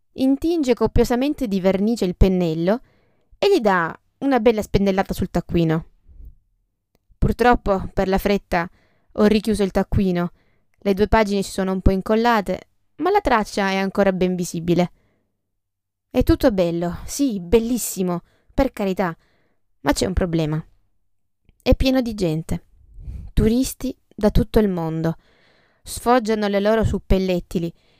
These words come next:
estremamente desiderosi di farsi ritrarre in una posa, sotto un arco, vicino ad un laghetto, vicino alla Casa Colorata. Insomma, persino io ho avuto una sorta di repulsione.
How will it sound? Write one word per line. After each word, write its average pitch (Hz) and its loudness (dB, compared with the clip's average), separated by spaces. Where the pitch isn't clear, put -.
estremamente 226 0
desiderosi 202 0
di 190 -6
farsi 190 -2
ritrarre 190 0
in 185 -2
una 180 -2
posa, 180 0
sotto - 0
un 180 0
arco, 202 0
vicino 190 -4
ad 185 -2
un 185 0
laghetto, 180 -2
vicino 208 -2
alla 208 0
Casa 196 -2
Colorata. 180 -2
Insomma, 180 0
persino - 2
io 190 0
ho 196 2
avuto 202 2
una 190 2
sorta 185 -2
di 175 0
repulsione. 175 0